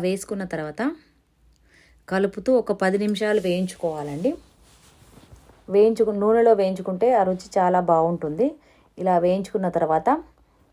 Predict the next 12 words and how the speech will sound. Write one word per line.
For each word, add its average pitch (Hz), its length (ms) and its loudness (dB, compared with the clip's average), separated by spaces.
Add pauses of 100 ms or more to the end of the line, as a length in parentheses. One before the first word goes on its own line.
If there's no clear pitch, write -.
మూత 190 180 -4 (120)
పెట్టుకొని 185 400 -4
దాంట్లోకి 180 340 -2 (120)
మసాలా 202 400 2
తయారు 170 280 2
చేద్దామండి. 156 520 -6 (840)
కొంచెం 202 280 -2 (240)
అల్లం 190 300 0 (340)
ముక్క 190 200 -6 (120)
వేసుకొని 170 480 -4
తర్వాత 170 260 -2 (180)
ఒక 185 100 -8